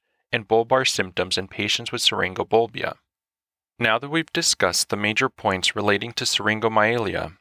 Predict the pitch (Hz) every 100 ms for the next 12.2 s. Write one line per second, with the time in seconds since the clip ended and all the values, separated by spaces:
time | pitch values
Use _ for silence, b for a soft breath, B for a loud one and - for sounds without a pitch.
0 | _ _ - - 107 113 - 123 - 151
1 | 147 143 - 117 - 80 78 - 107 98
2 | - 107 110 113 117 110 113 117 123 -
3 | _ - 113 107 101 - 110 127 - 123
4 | 90 - 92 92 98 90 82 90 - 113
5 | - - - - _ _ _ _ _ -
6 | 123 127 - 139 135 - 139 127 - 71
7 | 78 - _ _ - - 123 - 135 151
8 | 156 - 104 98 107 104 107 - 92 87
9 | 87 - 90 104 110 95 - - - _
10 | _ _ _ _ _ _ 117 - - -
11 | - 98 - 120 117 123 123 123 104 90
12 | 85